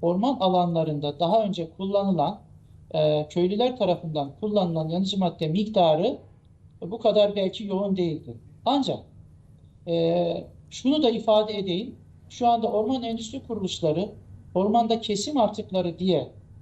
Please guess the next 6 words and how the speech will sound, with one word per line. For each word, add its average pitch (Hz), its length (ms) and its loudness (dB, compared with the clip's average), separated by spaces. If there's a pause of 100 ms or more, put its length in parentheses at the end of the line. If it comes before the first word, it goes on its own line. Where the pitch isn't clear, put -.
tabir 226 340 0
ettiğimiz 180 800 -4 (160)
bu 214 240 0
atıkları 233 680 0 (560)
orman 214 300 2
endüstride 233 560 -2